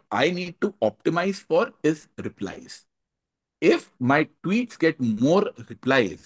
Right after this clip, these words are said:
तो जिसने मेरे को रिप्लाई किया है, उसकी टाइमलाइन पे भी जाएगा, ज्यादा लोग इंटरैक्ट करेंगे, एल्गोरिथम उसको फेवर करेगा। So the, very clearly, as the metric, the shift has moved from followers or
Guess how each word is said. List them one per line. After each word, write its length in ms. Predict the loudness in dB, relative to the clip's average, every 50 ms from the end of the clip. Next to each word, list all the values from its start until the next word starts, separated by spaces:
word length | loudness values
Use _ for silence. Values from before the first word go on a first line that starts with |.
| -20 _ _ _ _ _ _ _ _ _ _ _ _ _
तो 80 | -6 -6
जिसने 420 | -6 -4 -4 -4 -4 -2 0 0
मेरे 160 | 0 0 0 0
को 120 | -2 0
रिप्लाई 380 | 0 0 0 2 2 2 2 2
किया 320 | 0 -2 -2 -2 -2 -4
है, 240 | -4 -8 -10 -12 _ _ _ _ _ _ -8
उसकी 280 | -6 -6 -6 -4 -6 -2
टाइमलाइन 500 | 0 2 2 4 4 2 2 2 2 2
पे 140 | 2 2 2
भी 120 | 2 0
जाएगा, 520 | 0 0 0 0 -2 -2 -2 -2 -2 -2
ज्यादा 400 | -2 -6 -8 -10 -8 -4 0 2
लोग 220 | 4 6 4 4 4
इंटरैक्ट 460 | 2 2 2 2 2 2 2 0 -2
करेंगे, 480 | -6 -4 -4 -2 0 0 0 0 -2 -4 -6
एल्गोरिथम 600 | -6 -6 -4 -2 0 2 4 4 4 2 2 2
उसको 300 | 0 0 -2 -2 -4 -4
फेवर 320 | -2 -4 -4 -4 -4 -4 -4
करेगा। 460 | -6 -6 -4 -4 -4 -4 -4 -6 -8 _ _ _ _ _ _ _ _
So 140 | -6 -2 2
the, 240 | 4 4 4 2 0 _ _ _ _ _ _ _ _ _ _ _ _ _ _ _ _ _ _ _ _ _ _ _
very 260 | 0 2 2 2 2 -2
clearly, 680 | -2 0 2 2 2 2 -2 -2 -4 -6 -6 -8 -10 -6 -4
as 180 | -2 -2 -2
the 120 | 0 -2 -2 -2 -2 -6 -4 -4
metric, 500 | -4 -4 _ 0 0 0 0 -2 -8 -12 _ _ _ _ -10
the 180 | -4 -4 -4
shift 340 | -2 -2 -2 -2 -2 -2 0
has 200 | 0 0 0 0
moved 380 | 0 0 0 0 0 -2 -8 -14 _ _
from 260 | -2 0 0 0 0
followers 760 | -2 -6 -4 -2 0 2 2 2 2 2 0 -2 -6 -12 _ -4
or 260 | 0 0 0 0 -2